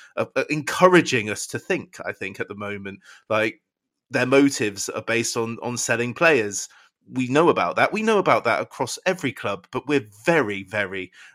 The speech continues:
uh, <laughs> we, well, we, we emphasise it, don't we? And when Kanu is coming on in favour of, of Adeloye in, in a nothing role, really, it's two nil, it's done.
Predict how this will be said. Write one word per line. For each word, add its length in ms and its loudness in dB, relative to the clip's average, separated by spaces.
uh, 300 0
<laughs> 80 -12
we, 100 -6
well, 180 2
we, 220 4
we 120 0
emphasise 580 -4
it, 140 -10
don't 200 -2
we? 220 -4
And 320 -2
when 500 -2
Kanu 320 4
is 200 2
coming 360 -4
on 420 -6
in 160 -10
favour 640 0
of, 180 -10
of 120 -6
Adeloye 680 -4
in, 220 -6
in 180 -4
a 140 -6
nothing 580 -4
role, 280 -2
really, 320 -4
it's 120 -6
two 280 -4
nil, 260 -6
it's 140 -12
done. 560 -6